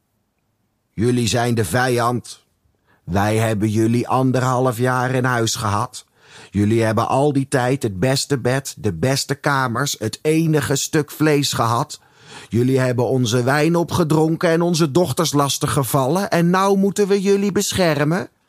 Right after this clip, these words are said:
Maar ja, iedereen is arm op dit moment, hè? Het hele land is geplunderd. Beetje geld is welkom. En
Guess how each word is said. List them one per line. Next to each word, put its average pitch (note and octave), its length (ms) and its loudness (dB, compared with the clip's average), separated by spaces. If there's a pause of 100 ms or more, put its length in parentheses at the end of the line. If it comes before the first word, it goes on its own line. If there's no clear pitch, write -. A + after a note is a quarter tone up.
(720)
Maar D3 180 -2
ja, E3+ 280 0 (800)
iedereen E3+ 580 0
is E3 180 -2
arm E3+ 360 -2
op D#3+ 120 -6
dit F3 180 -2
moment, E3 440 0
hè? E3+ 200 -2 (1000)
Het C#3+ 140 -2
hele D#3 320 2
land E3 360 0
is D#3+ 140 0
geplunderd. D3 920 -2 (420)
Beetje A2 320 -8
geld C3+ 420 -2
is G#2 120 -2
welkom. C3+ 600 -2 (800)
En A2 360 -2